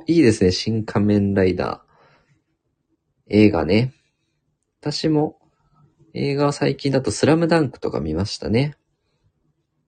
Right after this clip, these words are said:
ね、結構面白かったですね。久しぶりに見て。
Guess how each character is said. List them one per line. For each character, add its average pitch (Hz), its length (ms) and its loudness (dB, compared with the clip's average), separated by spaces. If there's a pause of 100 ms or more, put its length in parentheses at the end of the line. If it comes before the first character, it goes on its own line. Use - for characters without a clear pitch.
(1600)
ね、 113 160 -4
結 - 220 -4
構 92 80 -4
面 92 120 0
白 98 200 -2
か 76 140 -4
っ 80 60 -6
た - 220 -10
で - 140 -8
す - 180 -14
ね。 107 400 0
久 104 220 -4
し - 160 -6
ぶ 92 140 -4
り 92 120 -2
に 92 300 -4 (880)
見 104 120 -4
て。 - 440 -4